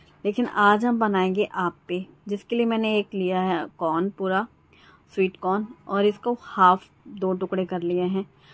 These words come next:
तो जितना भी है इसके दाने निकाल लेंगे तो नाइफ से बहुत ही आसानी से पूरे निकल जाते हैं। वैसे तो हाथों से जो मैं निकाल के रखती हूँ दाने,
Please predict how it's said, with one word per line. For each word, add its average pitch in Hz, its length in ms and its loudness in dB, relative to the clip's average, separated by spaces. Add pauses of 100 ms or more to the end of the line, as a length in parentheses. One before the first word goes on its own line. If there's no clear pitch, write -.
(200)
तो 202 80 -2
जितना 208 380 0
भी 240 180 4
है 226 140 4
इसके 214 260 -4
दाने 190 360 2
निकाल 208 400 0
लेंगे 202 360 2
तो 254 160 -6
नाइफ 190 400 -2
से 220 60 -4
बहुत 196 400 -4
ही 226 60 0
आसानी 190 420 -2
से 214 120 -6
पूरे 190 300 -4
निकल 175 320 -2
जाते 170 280 -8
हैं। 180 80 -4
वैसे 180 240 -4
तो 214 120 -6
हाथों 196 300 -4
से 196 140 -8
जो 202 120 -6
मैं 202 160 -4
निकाल 190 380 -4
के 202 120 -8
रखती 196 300 -8
हूँ 208 100 -6
दाने, 180 380 0